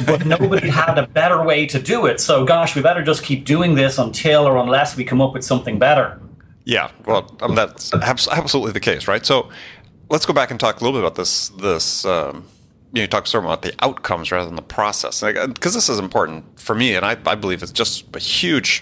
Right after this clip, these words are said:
Speaker 2: shortcoming within the sales industry as, as a whole, is that, yeah, there's really this focus on training as opposed to creating salespeople who are educated about what they should be doing.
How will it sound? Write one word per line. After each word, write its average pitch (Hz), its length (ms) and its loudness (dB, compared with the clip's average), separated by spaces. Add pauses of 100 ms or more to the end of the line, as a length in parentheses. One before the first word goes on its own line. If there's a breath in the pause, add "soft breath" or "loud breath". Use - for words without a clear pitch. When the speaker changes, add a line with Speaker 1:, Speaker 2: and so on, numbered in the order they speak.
Speaker 2:
shortcoming 78 720 -4
within 95 420 -4
the 82 60 -4
sales 95 360 0 (240)
industry 101 500 -2
as, - 460 -4
as - 160 -4
a - 20 -6
whole, 95 400 0
is 85 140 -4
that, 90 160 -2 (720 loud breath)
yeah, 135 160 2
there's 110 160 -2
really 151 100 2
this 120 160 0
focus 123 380 -2
on 87 600 0 (880 soft breath)
training 170 460 0
as 107 100 -2
opposed 127 420 -2
to 104 80 -8
creating 135 640 -2
salespeople 117 580 -2
who 95 80 -2
are 82 180 0
educated 95 560 -2
about - 240 0
what - 180 -6
they 92 60 -12
should 85 220 -8
be 85 60 -14
doing. - 240 -14